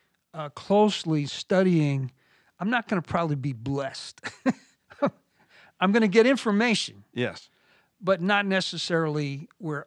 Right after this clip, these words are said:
Speaker 1: oh, my heart is just full. But I will usually get that every day from the Psalms.
Speaker 2: Yes.
Speaker 1: And I will usually get it from the Gospels.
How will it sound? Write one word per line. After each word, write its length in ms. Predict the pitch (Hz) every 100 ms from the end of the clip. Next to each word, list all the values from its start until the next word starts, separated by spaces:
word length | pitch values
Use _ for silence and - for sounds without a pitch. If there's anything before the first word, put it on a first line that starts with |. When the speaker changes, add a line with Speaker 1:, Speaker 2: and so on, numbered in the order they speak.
| -
Speaker 1:
oh, 160 | -
my 200 | 214 165
heart 360 | 147 151 170 156
is 120 | 139
just 240 | 123 135
full. 640 | - - 147 170 143 113 110 _ _ _ _ _ _ _ _ -
But 160 | 151
I 200 | 165 220
will 240 | 294 269 233
usually 600 | 196 285 294 294 294 262
get 300 | 269 262 -
that 240 | 160 147
every 280 | 175 190 220
day 560 | 202 190 135 - - -
from 240 | _ 147 139
the 80 |
Psalms. 840 | 139 147 107 101 - - - - - _ _
Speaker 2:
Yes. 80 | _ _ _ _ _ _ _ _ -
Speaker 1:
And 120 | 156
I 80 | 170
will 200 | 185 185
usually 720 | 208 277 311 311 277 277 262
get 300 | 214 240 233
it 180 | 131 123 _ -
from 240 | - 160
the 80 | 160
Gospels. 1000 | 160 151 120 - - - - - -